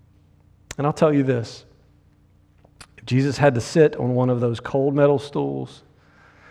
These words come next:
in a bleached out concrete building, looking at young boy through an inch and a half of glass, he would love him too.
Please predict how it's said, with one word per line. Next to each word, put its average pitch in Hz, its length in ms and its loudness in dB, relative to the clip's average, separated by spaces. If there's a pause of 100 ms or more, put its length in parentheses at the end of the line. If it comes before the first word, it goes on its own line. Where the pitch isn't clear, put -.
(260)
in 120 100 -2
a - 20 -2
bleached 127 460 -2
out 143 260 4
concrete 139 560 -10
building, 123 460 -10 (1160)
looking 139 340 -6
at 135 140 -6
young 143 300 -6
boy 113 300 -6
through 117 260 -12
an 117 120 -14
inch 127 260 -14
and 143 100 -12
a 131 60 -10
half 123 400 -12 (420)
of - 100 -20
glass, 101 480 -14 (1300)
he 117 140 -16
would 95 120 -14
love 104 200 -12
him 104 180 -14
too. - 200 -20